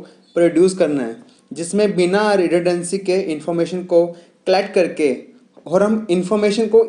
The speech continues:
easily retrieve कर सके, इसकी permission देता है। Designing के लिए functional dependency के concept को यूज़ करके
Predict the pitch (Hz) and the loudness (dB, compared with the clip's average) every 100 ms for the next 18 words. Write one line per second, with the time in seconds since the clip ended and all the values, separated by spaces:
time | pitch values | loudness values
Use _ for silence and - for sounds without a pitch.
0 | 196 170 202 220 190 185 180 185 185 180 | 2 2 4 4 4 2 0 2 0 -2
1 | 165 170 185 - - _ _ 180 185 214 | -4 -4 -4 -12 -20 _ _ -6 -4 0
2 | 202 170 170 185 165 139 127 117 110 - | 0 2 0 0 0 0 -2 -6 -8 -20
3 | _ - _ _ _ _ - 147 175 175 | _ -20 _ _ _ _ -2 2 2 2
4 | 190 233 226 226 208 185 185 - 170 175 | 4 4 4 2 4 2 2 -2 -2 -2
5 | 196 190 175 170 170 170 185 180 180 151 | 0 2 2 0 0 0 -2 -2 -4 -2
6 | 160 156 - 160 147 180 220 196 147 143 | -4 -4 -4 -4 -2 -2 0 0 -2 -2
7 | 139 | -4